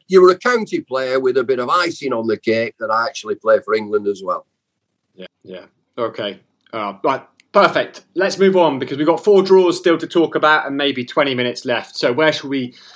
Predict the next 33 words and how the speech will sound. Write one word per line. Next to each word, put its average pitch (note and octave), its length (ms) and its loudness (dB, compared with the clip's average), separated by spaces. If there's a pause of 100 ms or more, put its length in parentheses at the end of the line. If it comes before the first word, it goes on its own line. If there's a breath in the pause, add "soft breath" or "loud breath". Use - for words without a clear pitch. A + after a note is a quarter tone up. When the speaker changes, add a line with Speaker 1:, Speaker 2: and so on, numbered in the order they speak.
(240 soft breath)
Speaker 2:
go C3+ 280 2
first? D3 380 -2
Dan, F3+ 220 6
why G3 120 8
don't G3+ 80 4
we F#3+ 80 2
come F3+ 200 2
to D#3 120 -2
you? C3+ 380 2 (500)
Because B2+ 540 -2
you D3 140 0
were C#3+ 180 2
at - 100 -6
Gloucester D3+ 540 0 (220)
on C3+ 160 -2
what D3+ 120 0
was C#3 260 -4
presumably C3+ 720 0
a C3 80 2
road, A#2+ 460 0
but B2 100 -6
why D3 140 0
not C#3 240 -8
tell D3 160 -2
us A#2+ 120 -4
all C3 120 -2
about A2+ 280 -2
the A2+ 60 -12
three A2+ 240 -6
days G#2+ 260 -6
you G#2+ 60 -10
had G#2 200 -10
there? G2 260 -10